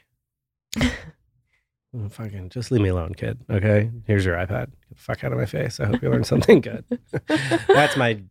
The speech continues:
Speaker 2: g-, uh, general approach to parenting.
Speaker 1: <laughs> Right now it is. <laughs>
Speaker 2: No, no, I love him. I have a, a development that you don't know about yet just happened. So there's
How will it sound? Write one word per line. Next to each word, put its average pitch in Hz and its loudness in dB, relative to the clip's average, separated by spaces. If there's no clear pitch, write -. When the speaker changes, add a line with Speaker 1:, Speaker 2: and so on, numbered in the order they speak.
Speaker 2:
g-, 113 -6
uh, 104 -6
general 90 -8
approach 110 -18
to - -20
parenting. 123 -18
Speaker 1:
<laughs> - -4
Right 240 4
now 165 0
it 170 -6
is. 180 -2
<laughs> - -10
Speaker 2:
No, 90 0
no, 107 -6
I 101 -8
love 92 -4
him. 98 -6
I 139 4
have 147 0
a, 123 0
a 127 0
development 107 -2
that 107 -4
you 104 -4
don't 101 -4
know 110 2
about 95 -4
yet 98 -14
just 104 -6
happened. - -6
So 123 4
there's 123 0